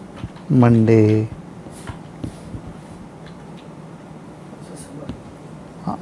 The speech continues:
quiz on Monday twenty-fourth, and then I can give a message which tells students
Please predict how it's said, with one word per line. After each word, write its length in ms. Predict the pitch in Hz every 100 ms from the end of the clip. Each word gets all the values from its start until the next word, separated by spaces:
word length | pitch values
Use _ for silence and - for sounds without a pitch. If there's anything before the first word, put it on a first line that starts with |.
| -
quiz 320 | - 147 139 147
on 280 | 135 127
Monday 500 | 123 120 120 117 113 - - - - - -
twenty-fourth, 920 | 127 110 107 110 - 160 98 - - - - - - -
and 220 | 120 120
then 260 | 135 139 143
I 140 | 123
can 640 | 113 120 117 135 - 233
give 180 | 143 196
a 120 | 170
message 540 | 123 123 - 151 185 180
which 360 | 127 117 - -
tells 320 | 143 151 165
students 680 | - - 190 160 113 127 -